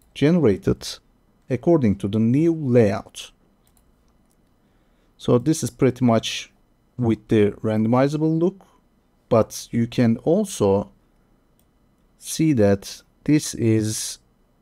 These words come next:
a tileable material. So here I can set the tiling to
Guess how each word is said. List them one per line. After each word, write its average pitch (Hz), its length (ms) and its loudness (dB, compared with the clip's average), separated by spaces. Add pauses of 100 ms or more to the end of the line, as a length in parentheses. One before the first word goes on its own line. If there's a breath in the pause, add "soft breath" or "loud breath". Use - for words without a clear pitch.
a 120 80 0
tileable 120 640 0
material. 95 500 -2 (180)
So 107 320 0
here 123 420 0 (240)
I 110 160 -2
can 110 540 -2
set - 720 -2
the 110 100 -4
tiling 110 720 0 (180)
to 120 100 -8